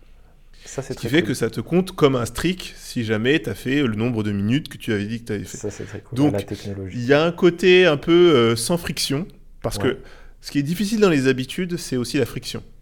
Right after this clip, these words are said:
Speaker 2: C'est-à-dire, euh, la, la volonté de faire une tâche vers faire cette tâche.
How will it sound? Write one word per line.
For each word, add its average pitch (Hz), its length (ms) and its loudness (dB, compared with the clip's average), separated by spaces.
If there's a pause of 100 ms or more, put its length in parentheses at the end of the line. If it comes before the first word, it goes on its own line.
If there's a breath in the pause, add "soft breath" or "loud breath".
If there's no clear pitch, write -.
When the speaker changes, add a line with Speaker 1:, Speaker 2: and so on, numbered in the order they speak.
(100)
Speaker 2:
C'est-à-dire, 120 500 -2 (540 loud breath)
euh, 104 480 -4
la, 104 440 -2 (140)
la 107 160 -2
volonté 170 400 2
de 147 80 2
faire 139 180 -2
une 120 120 -2
tâche 175 480 -2 (400 soft breath)
vers 139 460 2 (420)
faire - 300 -2
cette - 180 -6
tâche. - 340 -8